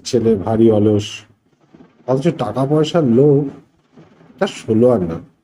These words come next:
তার ধারণা, বাবা অনেক সোনা কোথাও লুকিয়ে রেখেছে। বাপকে বলল, "তোমার লুকোনো সোনা কোথায় রাখা আছে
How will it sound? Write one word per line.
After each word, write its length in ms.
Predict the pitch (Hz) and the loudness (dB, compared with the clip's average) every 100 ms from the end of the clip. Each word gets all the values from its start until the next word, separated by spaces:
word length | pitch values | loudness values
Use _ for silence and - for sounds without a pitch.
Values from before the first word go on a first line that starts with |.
| _ - - - - - - _ _ - - - | _ -20 -20 -20 -20 -20 -20 _ _ -20 -14 -4
তার 160 | 175 | -4
ধারণা, 560 | 135 139 165 175 151 170 170 - - | -2 0 2 2 2 -2 -6 -16 -16
বাবা 300 | 87 101 101 | -8 -4 -2
অনেক 460 | 90 107 135 135 | 0 2 2 2
সোনা 500 | 135 - 120 123 110 143 - _ _ _ _ _ - - | -4 -2 0 2 -2 -6 -12 _ _ _ _ _ -20 -14
কোথাও 300 | 196 262 233 | -6 -2 0
লুকিয়ে 420 | 110 107 - 185 | 2 0 2 0
রেখেছে। 480 | 113 90 92 - 98 - _ _ _ _ _ - - - - - - - - - - - - - - - - - _ - - - - - 113 - - - - - - - | 2 0 -4 -6 -14 -14 _ _ _ _ _ -20 -20 -20 -20 -20 -20 -20 -20 -20 -20 -20 -20 -20 -20 -20 -20 -20 _ -20 -20 -20 -20 -20 -20 -20 -20 -20 -20 -20 -20 -18
বাপকে 480 | 101 104 104 - 110 | -6 -4 -2 0 2
বলল, 420 | 107 107 107 90 - - _ _ _ _ _ _ - - - - - | 2 2 2 0 -4 -18 _ _ _ _ _ _ -20 -20 -20 -14 -2
"তোমার 240 | 117 123 | 2 4
লুকোনো 420 | 120 120 135 135 | 4 2 4 2
সোনা 300 | 127 131 131 | 2 2 2
কোথায় 360 | 131 135 135 135 | 2 0 2 2
রাখা 300 | 131 131 135 | 2 2 2
আছে 480 | 131 131 135 135 | 2 4 2 2